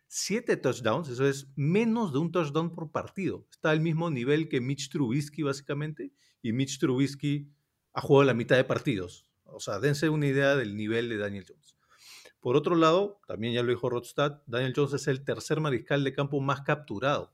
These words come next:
Eso quiere decir que su línea ofensiva no lo, no lo puede proteger, no lo logra proteger. Entonces, si toda la estrategia de juego está basada en que Daniel Jones tiene que ganarlo por el aire,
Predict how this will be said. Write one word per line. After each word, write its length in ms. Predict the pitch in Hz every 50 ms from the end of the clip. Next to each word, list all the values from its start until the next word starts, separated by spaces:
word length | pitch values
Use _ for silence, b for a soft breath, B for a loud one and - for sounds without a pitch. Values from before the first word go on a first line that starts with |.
| _ _ _ _ _
Eso 160 | - - 135
quiere 180 | 143 156 147
decir 180 | 147 147 160 135
que 100 | - 156
su 280 | - - 127 117 131 139
línea 220 | 120 127 143 147 151
ofensiva 360 | 147 - 110 - - 147 139
no 140 | 135 143 147
lo, 220 | 151 151 147 151 -
no 140 | 160 151
lo 180 | 165 175 170 170
puede 300 | - 277 320 254 147 107
proteger, 480 | - - 104 - - - - 107 98 107
no 120 | 123 139
lo 140 | 139 139 139
logra 480 | 143 147 156 156 156 147 135 131 135
proteger. 480 | - 123 113 - 104 - - 117 95 - _ b b b b b b b b b b
Entonces, 540 | _ _ 175 143 110 110 101 90 - - _ _ _ _ _
si 160 | - - 143
toda 400 | 135 139 208 226 226 220 247 214
la 100 | 185 143
estrategia 520 | - - - 156 151 147 175 - - 175
de 20 | 151
juego 260 | - 185 170 143 120
está 220 | - - - 151
basada 560 | 151 143 135 - - 170 151 123 104 98 107 -
en 120 | - 107 98
que 160 | - 104 101
Daniel 340 | 117 131 143 156 160 156 143
Jones 240 | 170 170 165 139 151
tiene 200 | - 147 147 147
que 120 | 151 151
ganarlo 360 | 113 104 110 120 131 139 147
por 220 | 147 143 113 101 101
el 120 | 101 117
aire, 380 | 135 139 139 147 180 269 -